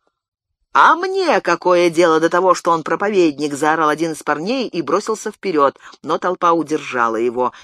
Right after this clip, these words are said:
и почтительно расступилась, когда Непсехт попросил всех разойтись, чтобы он мог осмотреть раненых. Прежде всего он склонился над Парасхитом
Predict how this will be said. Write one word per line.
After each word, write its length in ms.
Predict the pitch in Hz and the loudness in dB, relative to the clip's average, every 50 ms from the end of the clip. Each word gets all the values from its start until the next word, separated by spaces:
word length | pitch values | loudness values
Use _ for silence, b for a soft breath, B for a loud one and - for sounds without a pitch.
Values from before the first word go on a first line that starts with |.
| B B B _ | B B B _
и 100 | 160 147 | -12 -12
почтительно 800 | - - 120 113 - - - - 202 233 - - 233 226 214 202 | -8 -6 -6 -6 -6 -8 -10 -8 -10 -10 -8 -8 -8 -6 -4 -4
расступилась, 800 | 202 185 - - - 143 - - 143 160 156 156 151 - b b b b b b | -4 -4 -6 -10 -12 -12 -8 -6 -2 0 0 0 -2 -4 b b b b b b
когда 300 | - 135 127 - 131 131 | -8 -6 -6 -6 -6 -6
Непсехт 720 | 127 127 113 - - - - 208 277 285 - - - b b b b b | -6 -8 -10 -10 -8 -2 0 0 2 0 -2 -6 -16 b b b b b
попросил 480 | - 139 135 131 127 - - - 147 127 | -6 -4 -4 -4 -6 -6 -6 -6 -6 -6
всех 340 | - - - 160 208 208 180 | -6 -4 -4 -4 -4 -2 -4
разойтись, 720 | 156 147 135 127 117 117 - - 208 247 262 - - b b b b b b | -6 -4 -2 -4 -4 -4 -6 -6 -4 -4 -4 -6 -10 b b b b b b
чтобы 380 | - - - 147 127 135 131 - | -12 -8 -6 -4 -2 -2 -2 0
он 240 | - 180 220 220 190 | 0 0 0 -2 -2
мог 340 | 151 147 165 170 - - - - | -2 -2 -2 -2 -2 -6 -8 -8
осмотреть 560 | 151 - - 143 127 - - 139 139 - - | -8 -8 -8 -8 -8 -8 -6 -8 -10 -8 -8
раненых. 600 | 120 113 110 104 101 87 - 52 55 - _ _ _ _ _ _ _ _ _ _ _ _ _ _ _ _ _ _ _ _ _ | -8 -6 -6 -6 -10 -12 -16 -18 -20 -20 _ _ _ _ _ _ _ _ _ _ _ _ _ _ _ _ _ _ _ _ _
Прежде 320 | - - 143 131 127 135 127 | -6 -2 -2 -2 -2 -6 -8
всего 220 | - - 131 135 | -8 -6 -4 -4
он 100 | 135 127 | -4 -4
склонился 520 | - - 135 131 131 135 135 135 - - | -4 -4 -4 -4 -4 -6 -8 -8 -8 -6
над 160 | 131 135 135 _ | -6 -6 -6 _
Парасхитом 840 | 143 139 - - - - - - 226 214 - - 110 107 104 90 | -4 -4 -4 -6 -8 -12 -14 -12 -10 -10 -8 -8 -8 -8 -8 -12